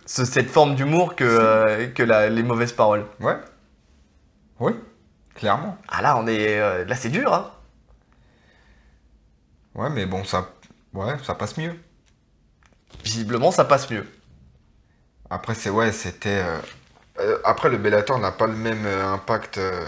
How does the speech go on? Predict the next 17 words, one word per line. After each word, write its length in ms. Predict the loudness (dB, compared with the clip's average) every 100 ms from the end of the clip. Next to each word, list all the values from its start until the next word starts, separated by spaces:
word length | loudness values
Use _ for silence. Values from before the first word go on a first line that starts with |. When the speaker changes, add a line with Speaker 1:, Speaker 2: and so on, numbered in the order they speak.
| -12 -14
Speaker 2:
que 100 | -12
l'U 220 | -6 -6
F 60 | -6
C. 180 | -10 -14 -20 _ -20 _ _ _ _ _ _ -20 -20 _ -6
Speaker 1:
Ouais, 120 | -2
mais 120 | 0
ce 120 | -2 -2
type-là, 300 | -2 0 2
il 80 | 2
va 80 |
à 20 | 0
l'U 160 | -2
F 60 | -4
C, 80 | -6
il 40 |
fera 140 | -6
pareil. 240 | -6 -8